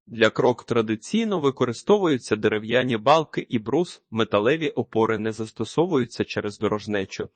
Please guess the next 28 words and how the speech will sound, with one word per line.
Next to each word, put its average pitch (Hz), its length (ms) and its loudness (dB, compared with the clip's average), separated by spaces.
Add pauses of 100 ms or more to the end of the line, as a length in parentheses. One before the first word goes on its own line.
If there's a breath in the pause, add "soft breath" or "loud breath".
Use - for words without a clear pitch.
(200)
та - 100 2
й 123 80 4
коефіцієнт 120 880 -2
теплового 104 600 0
розширення 104 600 -2
стали 107 380 0
набагато 107 560 2
вищі, - 500 -10 (140)
ніж 143 300 -6
у 120 80 -4
деревини. 110 560 -2
Якби 113 340 -2
дах 123 300 0
спиралася 117 640 0
на 110 140 -4
залізні 107 480 -4
лаги, 151 440 0 (280)
вона 123 300 2
піддавалася 113 800 2
б - 120 -2
постійним 107 640 -4
зміщенням 165 760 -4
і 117 80 -4
потребувала 104 760 0
частого 104 600 -2
ремонту. 107 560 -2
Односхилий 104 640 -2
дах. 117 400 -4